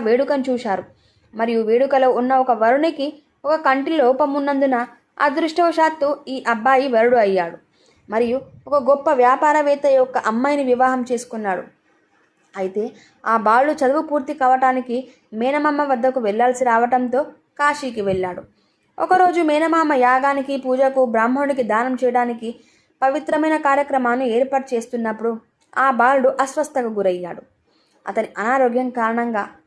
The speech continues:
అతని మామ అతన్ని విశ్రాంతి తీసుకోమని గదిలోకి వెళ్ళమని చెప్పాడు. కాని బాలుడు తన పన్నెండవ ఏళ్ళు వయసు పూర్తి కావటంతో అతని జీవితాన్ని వదులుకున్నాడు. మేనమామ అతను చనిపోవటం చూసినప్పుడు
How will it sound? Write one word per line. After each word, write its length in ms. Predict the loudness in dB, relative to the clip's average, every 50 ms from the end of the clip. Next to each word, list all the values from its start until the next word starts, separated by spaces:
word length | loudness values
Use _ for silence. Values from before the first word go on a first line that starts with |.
| _ _ _ -6
అతని 260 | -2 0 0 0 0
మామ 280 | 2 2 2 2 2 2
అతన్ని 360 | 2 2 2 0 0 0 0
విశ్రాంతి 420 | 0 -2 -2 -2 -4 -4 -4 -4
తీసుకోమని 640 | -6 -8 -6 -6 -4 -2 -2 -2 -2 -2 -4 -4 -8 -10 -14 _ _ _ _ _ -16 -6
గదిలోకి 540 | -2 0 0 2 2 2 2 2 2 0 0
వెళ్ళమని 400 | 0 2 2 2 0 0 -2 -2
చెప్పాడు. 400 | -4 -6 -6 -6 -8 -8 -8 -10 -18 _ _ _ _ _ _ _ _ -6
కాని 200 | -6 -4 -4 -4
బాలుడు 420 | 0 2 2 4 4 4 2 0 -2 -2 -8 _ _ _
తన 160 | -8 -4 -4 -2 0
పన్నెండవ 520 | 0 0 0 2 0 0 2 2 4 4 4 2 2
ఏళ్ళు 300 | 2 2 0 0 0 -2 -4 -4 -10 _ _ _ _ _ _ _ _
వయసు 280 | -2 0 0 2 2 0
పూర్తి 340 | -4 -2 -2 -2 -2 -2 -2
కావటంతో 600 | 0 2 2 2 2 2 0 -2 -2 -2 -2 -4 -4 -6 -14 _ _ -8
అతని 240 | -4 -2 0 0 0
జీవితాన్ని 480 | 0 0 -2 -2 -2 -2 -2 -2 -2 0
వదులుకున్నాడు. 640 | -2 -2 0 0 -2 -2 -4 -6 -8 -8 -12 -14 -16 _ _ _ _ _ _ _ _ _ _ _ -12
మేనమామ 540 | -8 -4 -2 0 0 2 2 2 2 2 0 -2 -4 -6 -16 _ _ -14 -10
అతను 220 | -4 -4 -4 -2
చనిపోవటం 540 | -2 -2 -2 -2 0 0 0 0 0 -2 -4
చూసినప్పుడు 600 | -4 -6 -8 -8 -6 -4 -4 -4 -4 -2 -2 -2